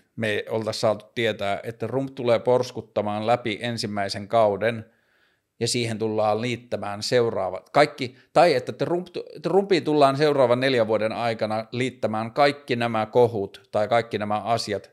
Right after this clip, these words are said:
tuleeko hän istumaan kautensa loppuun asti. Me ei oltaisi ikinä uskottu, että se pääsee sen kauden loppuun asti suhteessa siihen, että mitä kaikkea siihen liittyy.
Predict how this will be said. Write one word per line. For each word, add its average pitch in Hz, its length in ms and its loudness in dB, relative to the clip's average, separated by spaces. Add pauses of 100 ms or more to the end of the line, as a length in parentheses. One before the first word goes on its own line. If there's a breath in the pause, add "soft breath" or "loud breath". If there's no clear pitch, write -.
tuleeko 113 300 0
hän 110 200 -6
istumaan 107 460 -8
kautensa 110 440 0
loppuun 92 360 -6
asti. - 180 -12
Me 101 140 -8
ei 123 80 0
oltaisi 110 320 -4
ikinä 95 280 -10
uskottu, - 500 -12
että - 140 -10
se - 60 -12
pääsee 90 380 -8
sen 104 160 -12
kauden 82 340 -8
loppuun 67 400 -10
asti - 200 -12
suhteessa - 520 -12
siihen, - 160 -10
että 95 100 -18
mitä 98 180 -10
kaikkea 90 400 -10
siihen 87 320 -14
liittyy. - 480 -18